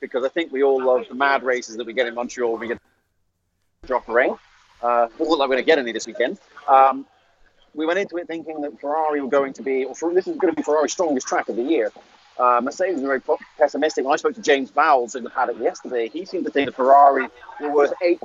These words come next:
tenths on Mercedes down the straights here. And anybody who knows the Montreal track knows that it's predominantly straights and not a lot of, uh,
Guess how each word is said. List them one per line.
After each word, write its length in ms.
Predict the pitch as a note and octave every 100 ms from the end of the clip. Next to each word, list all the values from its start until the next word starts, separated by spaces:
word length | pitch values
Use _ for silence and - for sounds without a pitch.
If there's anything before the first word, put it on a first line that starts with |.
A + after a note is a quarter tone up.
| -
tenths 320 | F3 E3+ C3+
on 120 | B2
Mercedes 440 | A#2 - A#2 A#2 A2
down 200 | B2+ A#2
the 80 | G2+
straights 420 | - D#3+ D3 -
here. 200 | G#2 F2 - _ _
And 100 | B2
anybody 280 | C3+ A#2 A#2+
who 60 | B2
knows 160 | A#2
the 40 | A#2
Montreal 400 | A#2+ A2+ A#2+ A#2
track 240 | A#2+ A2
knows 220 | A2+ G#2+
that 100 | G2
it's 100 | G2+
predominantly 720 | - A2 C#3 C#3 B2+ A#2+ A#2 G#2+
straights 440 | C#3+ B2 A#2 -
and 140 | A2+
not 100 | A2+
a 60 | B2
lot 180 | A#2 A2+
of, 220 | G2+ C3
uh, 240 | A#2 A2+